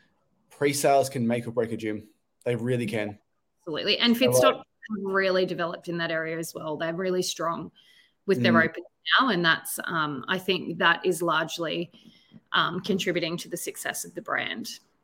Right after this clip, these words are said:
Speaker 2: Um, people
Speaker 1: Mm.
Speaker 2: are cash flow positive, much, much the same as what you said in terms of process, um,
Speaker 1: Yeah.
Speaker 2: you know, leaning into the brand that has been built and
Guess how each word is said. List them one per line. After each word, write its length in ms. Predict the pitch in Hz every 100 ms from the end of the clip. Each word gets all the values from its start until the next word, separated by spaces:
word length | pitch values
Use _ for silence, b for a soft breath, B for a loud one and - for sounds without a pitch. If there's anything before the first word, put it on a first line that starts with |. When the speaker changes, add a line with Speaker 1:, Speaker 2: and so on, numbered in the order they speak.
| _ _ -
Speaker 2:
Um, 220 | 185 185
people 260 | 233 185 180
Speaker 1:
Mm. 120 | 165
Speaker 2:
are 60 | 170 - _ _ _ _ _
cash 260 | - 214 214
flow 140 | 190
positive, 300 | 185 175 190
much, 400 | 220 233 233 -
much 520 | 220 - - - - - -
the 120 | 202
same 320 | 196 185 175
as 120 | 175
what 140 | 175 -
you 120 | 180
said 260 | - 226 254
in 100 | 202
terms 260 | 180 170
of 80 | 165
process, 680 | - 190 190 190 190 - - B B B B B
um, 240 | - 156 117
Speaker 1:
Yeah. 160 | 107 - - _ _ _ -
Speaker 2:
you 120 | 175
know, 160 | 170
leaning 300 | 208 202 190
into 260 | 180 180 180
the 80 | 175
brand 540 | 170 175 180 185 185
that 200 | 185 175
has 200 | 170 170
been 200 | - 175
built 560 | 170 185 185 180 - -
and 260 | 160 156